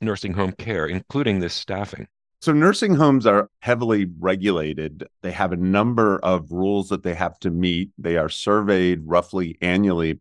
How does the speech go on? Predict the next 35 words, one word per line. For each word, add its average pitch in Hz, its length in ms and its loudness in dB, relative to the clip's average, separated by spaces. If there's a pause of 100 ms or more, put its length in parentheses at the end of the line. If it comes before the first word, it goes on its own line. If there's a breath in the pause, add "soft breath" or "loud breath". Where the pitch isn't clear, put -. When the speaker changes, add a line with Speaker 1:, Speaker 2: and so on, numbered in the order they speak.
(100)
Speaker 2:
by 78 440 -4
a 80 80 -8
state 90 400 -4
survey 85 640 -2
agency 80 580 -6
under 87 320 0
the 78 300 -4 (220)
auspices 90 480 -6
of 82 200 0
the 85 100 0
federal 80 400 2
government. 85 640 0 (260)
However, 127 760 4 (280)
to 147 120 -2
date, 160 460 2
there 127 80 2
hasn't 139 540 -4
been 110 500 2 (320)
much 113 400 0
in 113 80 0
the 98 80 2
way 92 320 2
of 87 220 -6
staffing 104 580 -2
standards. 76 640 -6
So 87 540 -2
nursing 113 400 -2
homes 113 260 0
are 98 80 4
required 98 600 0
to 90 60 0
have 90 220 0
an 82 160 -4
R 101 240 2
N 104 260 0